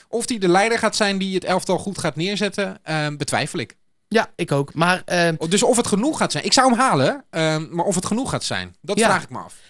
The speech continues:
Speaker 2: En als, eh, dan gaan we weer heel even terug naar die vleugels. Als tweede backs ga je toch vaak zoeken of in je eigen jeugd. Daar is niet direct nu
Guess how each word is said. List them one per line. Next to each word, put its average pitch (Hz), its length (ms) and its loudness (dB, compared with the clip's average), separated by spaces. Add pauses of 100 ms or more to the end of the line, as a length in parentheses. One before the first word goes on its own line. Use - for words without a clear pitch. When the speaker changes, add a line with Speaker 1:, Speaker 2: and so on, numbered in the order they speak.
Speaker 2:
En 247 320 2
als, 208 380 2
eh, 190 380 2
dan 170 120 0
gaan 202 140 0
we 196 60 0
weer 185 140 2
heel 175 140 2
even 160 180 0
terug 170 160 0
naar 170 80 0
die 156 100 0
vleugels. 196 400 2
Als 185 160 2
tweede 202 400 0
backs - 480 0 (260)
ga - 180 2
je 202 100 2
toch 254 200 -2
vaak 196 200 0
zoeken - 260 -2
of 214 160 2
in 196 80 2
je 175 100 2
eigen 170 300 0
jeugd. 160 600 0 (880)
Daar 202 260 -2
is 220 160 2
niet 208 280 2 (120)
direct 185 600 2
nu 247 380 2